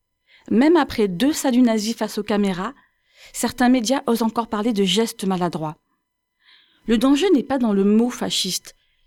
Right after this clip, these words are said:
il est dans ceux et celles qui refusent de voir la réalité. Le fascisme est en face de nous, dangereusement proche. En France, tous les voyants sont au rouge.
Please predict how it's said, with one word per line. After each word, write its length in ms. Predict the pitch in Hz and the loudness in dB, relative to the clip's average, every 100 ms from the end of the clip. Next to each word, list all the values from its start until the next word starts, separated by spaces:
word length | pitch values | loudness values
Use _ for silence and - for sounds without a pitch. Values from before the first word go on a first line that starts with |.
| _ | _
il 100 | 214 | 0
est 40 | 240 | 2
dans 160 | 240 | 2
ceux 240 | 226 - 294 | 0 -2 0
et 60 | |
celles 260 | 233 - 330 | 0 -2 -2
qui 140 | - | -2
refusent 400 | 214 226 - 269 | -2 -2 -2 -2
de 80 | 214 | -2
voir 160 | 190 196 | -2 0
la 100 | 185 | 0
réalité. 560 | 175 170 165 - 156 - _ _ _ _ _ - | -2 -2 -4 -8 -10 -12 _ _ _ _ _ -8
Le 60 | |
fascisme 360 | 190 190 - 277 | -4 -2 0 -2
est 120 | 226 | -4
en 40 | 190 | -4
face 220 | 233 226 | -2 0
de 140 | 208 | 0
nous, 220 | 196 185 - _ | 0 0 -4 _
dangereusement 600 | 185 233 240 220 208 190 180 | -4 0 0 0 0 -2 -2
proche. 480 | - 175 - - _ _ _ _ _ _ _ _ _ _ _ | -4 -4 -6 -10 _ _ _ _ _ _ _ _ _ _ _
En 120 | 190 202 | -4 -4
France, 440 | - 254 269 - _ _ _ - | -2 -2 -2 -10 _ _ _ -4
tous 80 | 262 | 0
les 80 | |
voyants 280 | 254 233 226 | 2 0 0
sont 260 | 220 226 208 | -4 -6 -4
au 60 | |
rouge. 360 | 185 180 175 - | -4 -4 -6 -10